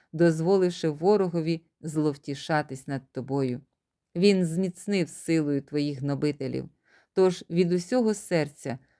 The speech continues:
волайте до Господа, мури Сіонської дочки.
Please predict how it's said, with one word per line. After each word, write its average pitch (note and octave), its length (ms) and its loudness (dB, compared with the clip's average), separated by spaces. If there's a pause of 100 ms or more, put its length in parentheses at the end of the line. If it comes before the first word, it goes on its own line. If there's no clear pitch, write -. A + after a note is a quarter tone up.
волайте F3 640 2
до D3 180 -2
Господа, C#3+ 640 -2 (300)
мури E3+ 500 4 (100)
Сіонської C#3 720 -4
дочки. C#3 540 -6